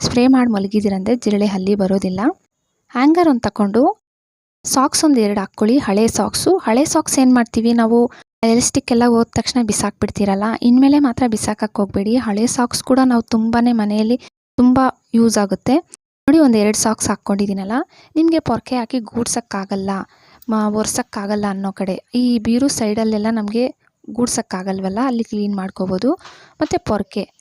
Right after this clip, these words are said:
ಪೊರ್ಕೆಗೆ ಒಂದ್ ಸಾಕ್ಸ್ ಹಾಕ್ಕೊಬಿಡಿ. ಮುಂದೆ ಭಾಗ ಕಟ್ ಮಾಡ್ಕೊಬಿಟ್ಟು ನಾನು ಹಾಕ್ಕೊಂಡು ಒಂದು ಎರಡು ರಬ್ಬರ್ ಬ್ಯಾಂಡ್ ಹಾಕ್ಕೊತಾ ಇದ್ದೀನಿ.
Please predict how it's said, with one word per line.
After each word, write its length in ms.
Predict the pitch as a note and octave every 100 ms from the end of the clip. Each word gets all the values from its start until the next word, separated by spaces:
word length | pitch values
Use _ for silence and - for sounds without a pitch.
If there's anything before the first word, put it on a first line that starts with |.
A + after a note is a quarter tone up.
| _ _ _ -
ಪೊರ್ಕೆಗೆ 520 | C4+ C#4 F4 D4 A#3
ಒಂದ್ 200 | B3 G#3+
ಸಾಕ್ಸ್ 340 | - G#3 - G3+
ಹಾಕ್ಕೊಬಿಡಿ. 460 | - - F#3+ G3
ಮುಂದೆ 280 | G#3 A3+ C4
ಭಾಗ 200 | C4 B3+ C4+ - _ _ _ _ -
ಕಟ್ 160 | G#3+ A#3
ಮಾಡ್ಕೊಬಿಟ್ಟು 580 | A#3 A3+ G3 F#3+ - D#4 G4+ _ -
ನಾನು 180 | A#3 A3
ಹಾಕ್ಕೊಂಡು 400 | A3+ - C#4+ E4
ಒಂದು 200 | C4+ A3
ಎರಡು 280 | G#3 G#3+ A#3
ರಬ್ಬರ್ 300 | A3 G3 G#3
ಬ್ಯಾಂಡ್ 200 | G3+ G3
ಹಾಕ್ಕೊತಾ 400 | F#3+ - G3 F#3+ F#3
ಇದ್ದೀನಿ. 240 | F#3+